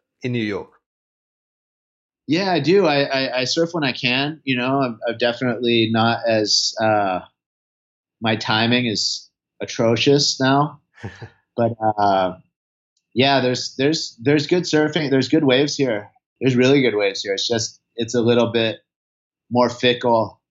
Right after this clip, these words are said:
Speaker 2: than, uh, what I'm used to in California. You know, there's not, like, good point breaks, at least that I'm aware of for the most part. It's a lot of,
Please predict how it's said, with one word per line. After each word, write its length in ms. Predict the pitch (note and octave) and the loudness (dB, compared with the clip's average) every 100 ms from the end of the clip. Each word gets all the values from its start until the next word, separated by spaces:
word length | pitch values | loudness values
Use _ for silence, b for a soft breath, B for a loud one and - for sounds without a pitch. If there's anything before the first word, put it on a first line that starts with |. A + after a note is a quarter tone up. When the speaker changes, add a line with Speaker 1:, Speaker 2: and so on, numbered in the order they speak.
| _ | _
Speaker 2:
than, 640 | G#2 G#2+ G#2+ G#2 G#2 G2+ G2 G2+ | -2 0 2 0 -2 -6 -6 -2
uh, 320 | F#2+ F#2 F2+ | 2 2 2
what 140 | A2 | 2
I'm 120 | G#2 G2+ | 2 2
used 220 | G#2 - | 0 2
to 120 | A#2+ | 0
in 80 | G#2+ | 2
California. 680 | A2 G#2 A2 A2 B2 C3+ - _ _ _ _ _ | 2 2 0 -2 -2 -4 -8 _ _ _ _ _
You 80 | A2 | -2
know, 60 | A2+ | 0
there's 180 | G#2+ A2+ | 0 0
not, 220 | A2 F2+ | 0 0
like, 280 | G#2 F#2 - - _ _ _ _ _ _ _ _ _ _ - | -2 -2 -8 -20 _ _ _ _ _ _ _ _ _ _ -4
good 200 | A#2 G2 | -2 0
point 260 | A#2+ A2 | 0 0
breaks, 680 | A2+ A#2 A#2+ - - - - _ _ _ _ A2 | 2 2 2 0 -2 -4 -8 _ _ _ _ -4
at 80 | |
least 160 | A2+ A2+ | -2 0
that 80 | A2 | 2
I'm 200 | G#2+ A2 | 2 2
aware 380 | A2 A2 A2+ A#2 | 2 2 2 0
of 80 | A#2+ | -2
for 80 | |
the 60 | A2+ | -4
most 280 | A2+ A2 - | -2 -2 0
part. 180 | A#2+ A2+ | 0 0
It's 200 | F2+ A2 | -2 -2
a 40 | |
lot 200 | G#2 G2+ | 2 2
of, 200 | G2+ F#2+ | 0 -4